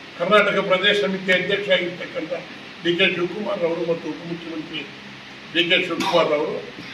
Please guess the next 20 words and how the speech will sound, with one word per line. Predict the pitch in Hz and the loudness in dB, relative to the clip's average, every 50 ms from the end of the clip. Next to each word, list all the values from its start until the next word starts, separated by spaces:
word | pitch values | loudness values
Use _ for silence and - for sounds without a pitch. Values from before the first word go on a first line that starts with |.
| - - - - - | -14 -14 -16 -10 -2
ನನಗೆ | 165 180 196 190 196 | 0 0 2 4 4
ಒಂದು | 190 180 170 160 | 4 4 2 2
ಹೊಸ | 165 156 - 190 202 202 | 0 0 2 4 2 4
ಜವಾಬ್ದಾರಿಯನ್ನು | - 175 170 175 170 165 160 151 156 151 156 196 - | 6 6 6 6 6 4 4 4 2 2 -2 -2 -4
ಕೊಟ್ಟಿದ್ದಾರೆ. | - - - - - - - - - - - - - - - - - - - - - - - - - - - - - - - - - - - - - - | -4 -8 -12 -12 -12 -14 -14 -14 -14 -16 -16 -16 -16 -16 -16 -16 -16 -16 -16 -16 -16 -16 -16 -16 -16 -16 -16 -16 -16 -16 -16 -16 -16 -16 -16 -16 -4 2
ಮಾಧ್ಯಮದಲ್ಲಿ | 170 190 190 190 196 190 190 175 175 175 175 190 185 175 160 - - - - - - - - - - - - - - - - - 165 | 2 4 4 4 2 0 2 2 2 2 2 0 0 0 0 -2 -6 -8 -12 -14 -16 -16 -16 -16 -16 -16 -16 -16 -16 -16 -8 -4 -4
ನೀವು | 170 170 | -2 0
ಕೆಲಸ | 170 185 156 135 170 185 175 | 0 -2 0 4 4 4 4
ಮಾಡಬೇಕು, | 160 160 156 147 156 156 - - - - - - - - - - - - - - - - - - - - - - | 4 0 0 0 -2 -4 -6 -8 -12 -14 -14 -14 -16 -16 -16 -16 -16 -16 -16 -16 -16 -16 -16 -18 -18 -12 -4 -2
ಪಕ್ಷದ | 170 170 - 196 180 170 - 180 | -2 0 0 -2 -2 -2 0 2
ಪರವಾಗಿ, | 165 170 156 156 156 160 165 165 160 | 2 4 4 4 2 0 -2 -4 -4
ಸರ್ಕಾರದ | 160 160 143 - 185 165 170 | -4 -6 -2 2 2 2 2
ಪರವಾಗಿ | 160 151 160 160 156 151 147 147 143 - - - - - - - - - - - - - - - 165 | 2 -4 -6 -4 -4 -4 -4 -4 -6 -8 -12 -14 -16 -16 -16 -18 -16 -16 -16 -16 -16 -16 -10 -4 -2
ಏನೆಲ್ಲ | 180 185 190 190 190 190 160 - | 2 2 4 4 6 4 4 4
ನಡೀತದೆ | 156 175 175 - - 165 170 175 170 | 0 -2 -2 -4 -4 -4 -2 0 0
ಅದ್ರ | 160 156 156 | 0 -2 -4
ಬಗ್ಗೆ | 147 160 151 - 170 156 | -4 -4 -4 -4 -6 -8
ಚರ್ಚೆ | - - 170 - - - 202 190 | -8 -10 -12 -12 -12 -12 -12 -10
ಮಾಡಲಿಕ್ಕೆ | 180 175 170 160 143 - - - - 160 160 | -10 -10 -10 -12 -14 -14 -14 -14 -14 -14 -12
ನೀವು | 165 - 156 | -12 -12 -14